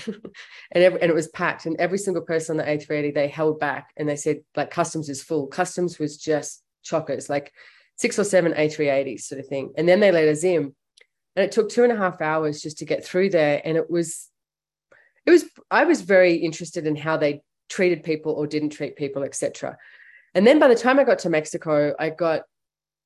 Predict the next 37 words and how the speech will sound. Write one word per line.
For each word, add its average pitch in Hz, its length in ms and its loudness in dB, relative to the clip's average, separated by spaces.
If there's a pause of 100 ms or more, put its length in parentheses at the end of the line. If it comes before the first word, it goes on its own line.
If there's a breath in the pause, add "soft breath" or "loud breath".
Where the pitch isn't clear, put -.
(220)
I 180 60 2
got 180 180 2
really 160 200 0
sick, 151 360 -6
and 165 80 0
I've 156 260 0
literally 180 400 -4
been 151 180 0
in 156 80 4
my 143 140 0
hotel 151 400 -4
room 156 160 2
most 147 200 -4
of 147 140 -12
the - 60 -18
time 143 180 -4
for 139 60 -16
the 147 100 -2
last 143 220 -2
few 147 140 -4
days 135 260 2
getting 139 300 -4
body 143 220 0
work 135 260 -2
and 139 100 -8
bars, 139 340 -4
et - 120 -18
cetera. 139 460 -6 (180)
Poor 180 180 4
me. 135 240 -2 (540 loud breath)
Um, 180 480 2 (280)
and 190 140 2
then 196 100 6
I 196 100 6
rang 240 260 2
Gary, 156 580 -2 (180)
and 156 540 -6